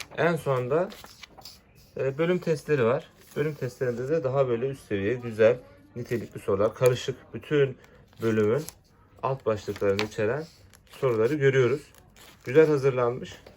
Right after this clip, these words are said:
Tavsiye ederim arkadaşlar. Şöyle de, e, hacimli de bir kitap. Bu kitabı Ümraniye Kitapçılar Çarşısı'nda Çınar Kitap Evi'nde bulabilirsiniz.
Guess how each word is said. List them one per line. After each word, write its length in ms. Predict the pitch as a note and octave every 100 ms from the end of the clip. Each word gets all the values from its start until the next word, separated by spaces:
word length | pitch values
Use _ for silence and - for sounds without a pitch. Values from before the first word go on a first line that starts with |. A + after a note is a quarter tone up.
| -
Tavsiye 440 | - C#3+ C3+ - C#3+
ederim 320 | C3 C#3 E3 - - - -
arkadaşlar. 680 | A2+ G#2+ A2 G#2 G2 C#3+ E3 - - -
Şöyle 380 | - B2 A#2+ A#2
de, 220 | A#2+ A#2+ - - - -
e, 160 | G2+
hacimli 440 | G2 A2 A#2 C3+ B2
de 120 | B2
bir 120 | A2
kitap. 240 | G2+ C3+ - - - - - -
Bu 60 | E3
kitabı 460 | - D3+ D3+ G3 -
Ümraniye 400 | C#3+ D#3 D#3 C#3
Kitapçılar 580 | - C#3+ - D3 D#3
Çarşısı'nda 840 | D3+ C3+ A#2+ G#2 - - A#2 D#3+ F3 - -
Çınar 320 | - D3+ D#3
Kitap 260 | C#3+ - D3+
Evi'nde 460 | C3 A#2+ A#2+ E3+ F#3 - - _ _ _
bulabilirsiniz. 960 | D3 D3 F3 D3+ D3 D3+ B2 A#2 F#3